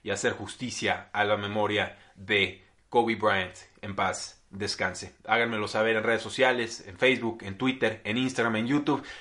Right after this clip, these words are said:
Compartan este podcast y sobre todo quizás este episodio con aficionados que ustedes crean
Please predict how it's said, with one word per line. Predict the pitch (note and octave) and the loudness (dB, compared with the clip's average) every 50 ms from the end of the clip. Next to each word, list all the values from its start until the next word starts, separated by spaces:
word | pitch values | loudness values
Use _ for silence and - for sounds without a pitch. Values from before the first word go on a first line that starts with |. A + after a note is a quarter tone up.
| - - | -12 -8
Compartan | A#2 G#2+ G#2 C3 B2+ - - A2+ A#2 | -8 2 4 4 4 4 2 -2 -2
este | B2+ B2 - - C3 A#2+ A2+ | -2 -4 -2 0 0 0 2
podcast | - - D#3 D#3+ D#3+ - - - - | 6 6 6 6 6 2 -2 -2 -4
y | G#2 G2 | -6 -4
sobre | - A2+ G#2+ A#2 | -2 0 0 0
todo | - - D#3 D3+ C#3 C3+ | 2 4 4 4 4 2
quizás | - - - C#3 C#3 C3+ - - - - - - - | -2 0 2 4 4 4 0 -6 -12 -18 -20 -20 -10
este | - A#2+ A#2 G2+ - - A2+ | -4 -4 -4 -2 0 0 0
episodio | - - G2+ - - C3+ C3 C3 B2 A2+ A2 | 0 0 -4 0 4 6 6 6 6 2 0
con | A#2 G#2+ G2+ | -2 -4 -4
aficionados | G2 - G#2+ - A#2 G#2+ A2+ A#2 A#2 A2+ - | -4 -6 -8 -6 -2 0 2 2 2 2 0
que | - - F#2+ F#2 F2 G#2 | -2 -2 -2 -2 -2 -4
ustedes | A2 - - B2 A2+ A2 - | -8 -2 0 2 2 2 2
crean | B2+ B2 B2 A#2+ G#2+ G2 | 2 4 4 4 2 -2